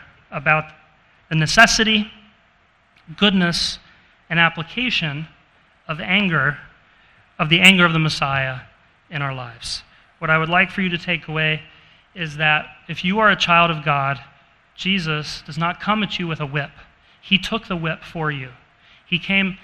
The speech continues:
for that purpose. He comes to you and with you and in you as a co-laborer to fight sin together with you. If you are not one of his,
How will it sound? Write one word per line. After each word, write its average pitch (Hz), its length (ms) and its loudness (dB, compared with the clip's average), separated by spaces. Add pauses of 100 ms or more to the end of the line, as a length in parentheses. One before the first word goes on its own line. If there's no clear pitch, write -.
(1080)
for 220 200 2
that 202 220 -2
purpose. - 540 -6 (440)
He 185 120 0
comes 214 440 -2 (280)
to 269 200 -4
you 170 340 2
and 160 220 0
with 220 260 0
you 175 140 2
and 156 140 -4 (100)
in 220 180 0
you 139 320 -2 (340)
as 170 160 -2
a 165 60 -2
co-laborer 196 1500 -2 (300)
to 180 160 -2
fight 208 360 2
sin 170 340 0
together 160 400 0
with 156 360 -4
you. - 60 -18 (920)
If - 180 -4
you 185 140 0
are 170 100 4
not 214 440 2
one 170 120 -4
of 147 100 -8
his, 127 480 -16